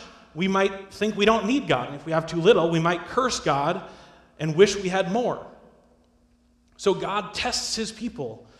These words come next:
with these things outside of us, these situations outside of us.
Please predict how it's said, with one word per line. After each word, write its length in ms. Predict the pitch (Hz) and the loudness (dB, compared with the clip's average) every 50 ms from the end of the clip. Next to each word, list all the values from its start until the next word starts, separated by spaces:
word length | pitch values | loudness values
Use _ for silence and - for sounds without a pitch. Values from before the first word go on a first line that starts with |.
| - - _ _ - | -20 -20 _ _ -4
with 220 | 156 175 180 - - | -2 -2 -2 -2 -4
these 180 | 202 190 175 | -6 -6 -4
things 320 | - - 196 214 208 175 156 - | -2 0 0 2 2 0 0 -2
outside 500 | 175 190 196 - - - 190 196 196 170 | -2 -2 -2 -2 -4 -4 -2 -2 -2 -2
of 80 | 139 | -2
us, 200 | 117 117 - - | -4 -10 -14 -12
these 180 | - 170 165 - | -12 -8 -6 -4
situations 920 | - - 233 220 - - 185 170 180 196 214 202 - - 190 170 165 - - | -4 -4 -4 -4 -6 -4 -2 0 0 0 0 -2 -4 -4 -6 -6 -8 -6 -4
outside 500 | 156 180 180 175 - - 180 185 196 185 | -4 -4 -4 -4 -4 -4 -4 -2 -2 -4
of 80 | 156 - | -4 -6
us. 380 | - - - - - - - | -10 -16 -18 -20 -20 -20 -20